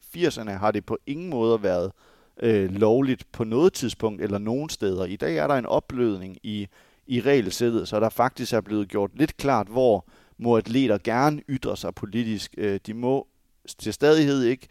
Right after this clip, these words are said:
på medaljeskamlerne eller under konkurrence, og heller ikke i løbet af, af officielle ceremonier, som åbningsceremonien eller, eller afslutningsceremonien. Der er det stadig kun, øh, værtsnationen, som må politisere fuldstændig uhæmmet igennem, øh, åbningsceremonien, hvilket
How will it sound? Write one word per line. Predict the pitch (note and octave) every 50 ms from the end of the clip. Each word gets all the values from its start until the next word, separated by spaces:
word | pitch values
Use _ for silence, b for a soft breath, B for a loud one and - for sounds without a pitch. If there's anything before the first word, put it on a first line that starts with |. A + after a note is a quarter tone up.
| b b b b b -
på | - A2+
medaljeskamlerne | G#2+ G2+ - A#2 B2 C3+ C#3 D3+ C3+ - - A2+ A2+ A#2 A#2+ A2+ G#2 F#2+
eller | F#2+ F#2 F#2 - -
under | D3+ D3 C3
konkurrence, | - - A2 G#2 G2+ G2+ G#2 G2+ A2 A#2+ - A2+
og | F#2 F#2
heller | G2 A#2 A#2+ G#2+ A2
ikke | A2 G#2 G2
i | G#2+ F#2+
løbet | A2+ A#2+ A2+ G2 F#2+ F#2+
af, | G2 G2+ G2 F#2+ b b b b b b b b
af | A2+ A#2
officielle | A2 G#2+ G#2 - G#2 - - C3 A#2+ G2+ F#2+
ceremonier, | F2+ - G#2 F#2+ F#2+ F#2+ G#2+ A2+ A2+ F#2+ -
som | - - G2+ G2
åbningsceremonien | D#2 G2+ A2+ A2+ - A2 G2+ - G#2 F#2+ F#2+ F#2+ G2 G2 G2 G2 -
eller, | G2 F#2+ F2 E2 F2+ - -
eller | - - G2+ G2+
afslutningsceremonien. | - - D#2+ G2 A2 - - - - - - - - G2+ E2+ F#2 F#2+ G2 F2 D#2+ D#2 -
Der | - A#2+
er | C#3 C#3
det | B2 A2
stadig | - - A#2+ C3+ C#3+ C3+ B2+ - -
kun, | - C3+ C#3 C#3+ D3 b b b b b b b b b b b
øh, | G#2 G#2 G2+ G2 G2+
værtsnationen, | G#2+ B2 C3+ - - A#2 G2+ - B2+ A#2+ G2+ F2+ F#2+ F#2
som | - G#2 G2+
må | F#2+ F#2+ F#2+ F#2 -
politisere | - A2+ G#2 F#2+ - - - - - B2+ A#2+ G#2 F2+
fuldstændig | - - B2+ A#2+ - - B2 G#2 F#2 F2+ F2+ F2 - _
uhæmmet | - D#3+ E3 D3 A#2+ A2+ G#2 G2+ G2 F#2+ F#2
igennem, | - F#2+ A2+ A#2 G#2 G2 G2
øh, | G2 F#2 F#2 - -
åbningsceremonien, | A2+ A#2 - C3+ A2 G2 - A2+ G#2 G2 G2 G2+ G2+ G2 F#2+
hvilket | G2 G#2+ G#2+ A2+ G#2+ G#2+ -